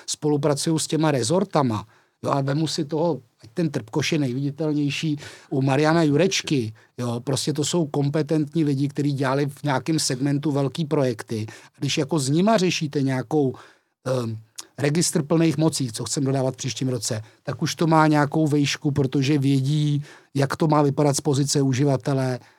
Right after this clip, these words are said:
jak to má být architektonicky navržený.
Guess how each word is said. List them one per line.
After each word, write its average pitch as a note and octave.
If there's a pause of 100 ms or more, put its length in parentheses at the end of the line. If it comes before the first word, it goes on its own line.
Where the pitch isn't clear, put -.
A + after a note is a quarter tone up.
jak C3
to D3+
má D3
být C#3+
architektonicky C#3+
navržený. B2+